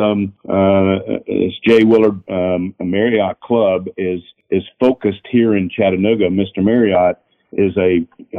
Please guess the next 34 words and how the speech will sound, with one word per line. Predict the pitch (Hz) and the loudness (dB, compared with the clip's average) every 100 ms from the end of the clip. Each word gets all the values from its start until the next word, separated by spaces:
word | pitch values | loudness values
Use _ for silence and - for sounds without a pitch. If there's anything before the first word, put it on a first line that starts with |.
| 92 | -6
obviously | 98 101 101 98 95 90 82 | -2 0 0 -2 -2 -2 0
a | 87 80 | -2 -4
very | 78 98 107 101 87 - - | -2 2 4 2 0 -8 -6
strong | 113 113 107 101 98 - | -2 2 2 0 -4 -4
Ferrari | 85 95 123 117 98 | -2 2 2 2 0
owner, | 90 90 90 87 | -4 -4 -6 -6
and | 85 | -6
he | 101 127 | 0 2
has | 110 90 - _ | 2 0 -4 _
lent | - 120 143 127 | 0 2 2 2
his | 113 92 | -2 0
name | 107 135 151 | 0 0 0
to | 127 | -2
this | 98 101 - | 0 -2 -2
club | 131 131 117 101 | 0 2 0 -2
so | 110 | -2
we | 101 123 | 2 2
could, | 123 107 104 _ | 0 -4 -6 _
uh, | 95 95 92 92 - | -4 -2 -2 -4 -4
kind | 120 117 | -2 0
of, | 95 - | -2 -6
uh, | 101 92 85 | -2 -2 -4
create | - 104 104 120 131 | -2 2 4 4 2
this, | 107 95 - - | 0 -2 -4 -4
um, | 92 87 87 90 - - | 0 2 2 0 -4 -2
uh, | 87 87 85 87 92 - | 2 2 2 2 0 -4
exclusive | 110 - 92 - - 143 151 120 120 104 98 _ _ _ - | -4 -2 -2 -4 0 2 2 4 2 2 -6 _ _ _ 0
area, | 135 131 135 127 117 | 2 4 2 0 -2
this | 98 - | -6 -10
exclusive | 98 - - - 131 131 127 110 - | -14 -14 -16 -2 0 0 -2 -6 -4
club | 120 113 113 104 - | 0 0 0 -4 -8
for | 95 90 - _ _ | -6 -6 -8 _ _
Ferrari | 117 107 131 139 113 | -4 0 0 0 -4
owners | 98 95 95 | -6 -12 -14